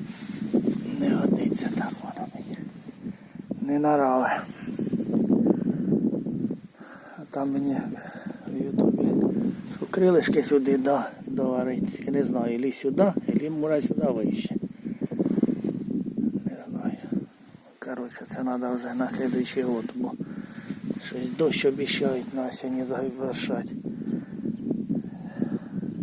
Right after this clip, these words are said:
То такі діла. Так що сьогодні їду, ще дороблю, я думаю, як і доща не піде.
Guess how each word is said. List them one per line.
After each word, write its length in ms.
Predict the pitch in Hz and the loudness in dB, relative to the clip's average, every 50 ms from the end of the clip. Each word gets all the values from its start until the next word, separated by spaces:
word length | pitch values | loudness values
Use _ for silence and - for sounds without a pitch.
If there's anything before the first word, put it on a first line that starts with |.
| - - - - - - - - - - - - - - - - - - - - - - - - - - - - - - - - - - - - - - - - - - - - - - - - - - - | -4 -4 -4 -6 -8 -12 -14 -14 -16 -14 -12 -10 -8 -6 -6 -6 -4 -2 -2 -2 0 -2 -4 -4 -6 -8 -8 -8 -8 -8 -8 -8 -6 -6 -4 -2 -2 -4 -4 -4 -4 -4 -4 -4 -2 0 0 0 -2 -2 -2
То 100 | 160 156 | -2 -2
такі 420 | - - 156 160 - - 156 151 | 0 0 -2 -2 -2 -2 -2 -2
діла. 640 | - 160 160 165 156 143 135 127 131 131 123 - - - | 0 2 4 4 6 6 6 4 2 2 0 -2 -4 -6
Так 200 | - 143 139 135 | -6 -6 -6 -4
що 240 | - - 139 127 - | -6 -6 -6 -6 -4
сьогодні 320 | - 143 143 139 143 139 135 | -2 -2 0 0 0 0 0
їду, 320 | 143 143 143 143 143 135 - - - - - - - - - - - - - - - - | 0 -2 -2 -2 -4 -6 -6 -6 -6 -4 -4 -4 -4 -4 -4 -6 -6 -6 -6 -8 -8 -6
ще 220 | - 143 139 - - - - - - - - - - - - - - - - - - - - - - - - - - - - - - - | -4 -6 -4 -4 -6 -8 -8 -10 -14 -14 -16 -16 -16 -14 -8 -8 -8 -8 -8 -10 -10 -10 -8 -8 -8 -6 -6 -8 -8 -8 -16 -18 -10 -6
дороблю, 580 | 156 139 143 143 139 139 139 139 147 160 190 175 | -4 0 0 2 2 2 0 0 4 6 8 8
я 160 | 156 151 147 | 10 8 6
думаю, 420 | 139 151 147 135 135 131 131 135 | 4 4 4 6 8 10 10 10
як 180 | 135 131 - - | 8 8 6 0
і 40 | 139 | 4
доща 420 | 135 147 - 135 - - 147 139 | 4 4 4 4 2 6 6 8
не 140 | 135 135 131 | 8 8 6
піде. 400 | - - - - - - - | 4 0 -6 -6 -4 -4 -4